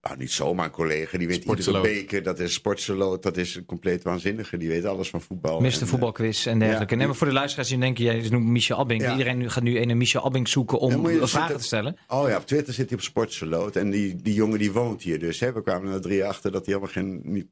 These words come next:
Speaker 1: die woont hier gewoon.
Speaker 3: Hij moest laatst met vakantie, maar hij ging niet.
Speaker 1: Nee, hij ging niet. We
Speaker 3: Ja.
Speaker 1: hebben met z'n vier man moeten verwijderen uit het pand. Kwam hij dat raam weer naar binnen. Dus
Speaker 3: Ja.
Speaker 1: echt de man aan wie je alles kan vragen. En, eh, maar eerlijk is eerlijk, eh,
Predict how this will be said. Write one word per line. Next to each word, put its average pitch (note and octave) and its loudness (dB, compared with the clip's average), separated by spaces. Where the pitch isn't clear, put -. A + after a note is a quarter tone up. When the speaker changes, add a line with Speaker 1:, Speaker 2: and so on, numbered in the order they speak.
Speaker 1:
die F#2+ -6
woont A2+ -2
hier E2 -4
gewoon. D#2 -6
Speaker 3:
Hij A2 -4
moest D3 -2
laatst C3 -2
met B2+ 0
vakantie, C3+ 0
maar A#2+ 2
hij A2+ 0
ging A#2+ 2
niet. E2+ 2
Speaker 1:
Nee, E2 0
hij F#2+ -2
ging G2 -2
niet. D#2+ -2
We E2+ -4
Speaker 3:
Ja. F#2 4
Speaker 1:
hebben F2+ 0
met F2 0
z'n - -12
vier G#2 0
man F#2+ -2
moeten F2+ -6
verwijderen E2+ -2
uit D#2+ -2
het - -16
pand. G2+ -4
Kwam F#2+ -2
hij F#2+ -2
dat F#2 -2
raam F2+ -2
weer E2 -6
naar D2 -8
binnen. C#2+ -6
Dus F#2 2
Speaker 3:
Ja. G2+ 4
Speaker 1:
echt A2 -2
de G2+ 0
man G2+ -2
aan F#2+ -4
wie G2+ 0
je F#2+ 2
alles F#2+ -2
kan E2+ -2
vragen. F2+ -6
En, G#2+ 0
eh, G2 0
maar A2+ 0
eerlijk B2+ -4
is A#2 0
eerlijk, C3+ -2
eh, G#2+ 2